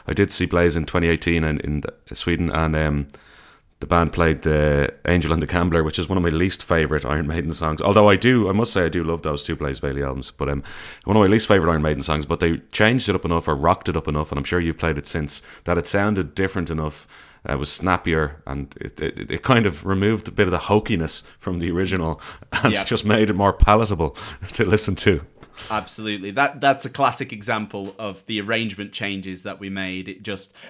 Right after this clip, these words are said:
Speaker 2: a little bit more straightforward, to the point, and it
Speaker 1: Yeah.
Speaker 2: doesn't drag as much. But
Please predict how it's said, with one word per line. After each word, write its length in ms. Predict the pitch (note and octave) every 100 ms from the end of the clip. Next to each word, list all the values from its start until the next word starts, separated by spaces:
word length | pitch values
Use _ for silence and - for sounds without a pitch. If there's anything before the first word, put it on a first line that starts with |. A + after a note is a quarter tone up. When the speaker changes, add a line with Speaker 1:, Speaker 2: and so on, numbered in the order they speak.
| - -
Speaker 2:
a 80 | A#2
little 220 | D3+ C#3+
bit 320 | C3 C3 - _ _ _ -
more 140 | C3+
straightforward, 800 | - D#3 B2 - D3+ D3 D3 C#3
to 220 | - D3
the 100 | C#3
point, 640 | B2 - C3 B2+ B2 - - _ _ _ -
and 100 | B2
it 80 |
Speaker 1:
Yeah. 60 | B2+
Speaker 2:
doesn't 340 | D3+ C3 C3
drag 460 | A2+ B2+ C#3 C3+ A2+
as 180 | G#2+ G2
much. 400 | G#2 F#2+ - -
But 220 | A2 -